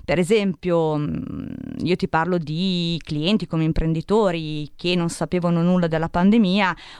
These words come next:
ovviamente nemmeno io, ma in qualche modo avevo già avvertito da marzo del duemiladiciannove che qualcosa sarebbe avvenuto,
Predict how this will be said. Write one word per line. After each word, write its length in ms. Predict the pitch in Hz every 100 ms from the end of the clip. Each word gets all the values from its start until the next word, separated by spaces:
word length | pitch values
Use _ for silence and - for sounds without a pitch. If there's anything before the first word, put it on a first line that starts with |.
| -
ovviamente 720 | 185 196 185 202 214 220 -
nemmeno 640 | 185 196 202 202 202 202 202
io, 420 | 233 208 175 151
ma 320 | 180 196 220
in 120 | 208 196
qualche 340 | 180 170 190
modo 460 | 202 226 202 170 151
avevo 380 | 151 190 175
già 260 | 170 - 226
avvertito 880 | 214 208 214 214 - 269 269 226 170
da 120 | 151
marzo 420 | 143 196 202 -
del 180 | 175 170
duemiladiciannove 960 | 165 175 214 196 180 - 175 214 208 165
che 140 | 165
qualcosa 540 | - 165 - 214 185 165
sarebbe 460 | - 185 185 175
avvenuto, 560 | 190 247 214 180 202